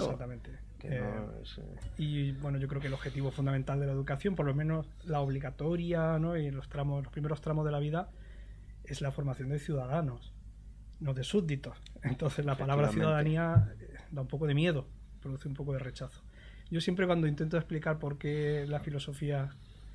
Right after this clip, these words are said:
Speaker 1: es importante, hombre, tengo un repertorio ya, por supuesto, de citas y de referencias porque son ya años, ¿no? Enseñándola.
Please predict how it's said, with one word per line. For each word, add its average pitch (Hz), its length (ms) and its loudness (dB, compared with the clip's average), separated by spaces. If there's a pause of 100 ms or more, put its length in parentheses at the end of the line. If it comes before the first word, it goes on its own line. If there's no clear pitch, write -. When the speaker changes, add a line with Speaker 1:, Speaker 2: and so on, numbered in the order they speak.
(440)
Speaker 1:
es 151 260 0
importante, 151 640 2
hombre, 160 200 4
tengo 147 180 2
un 165 60 4
repertorio 156 540 2
ya, 151 220 4
por 147 140 -2
supuesto, 147 340 0
de 143 80 2
citas 165 640 0
y 160 40 2
de 151 120 4
referencias 147 480 2
porque 139 240 -2
son 143 180 -2
ya 143 300 2
años, 156 300 2
¿no? 139 80 0
Enseñándola. 156 680 0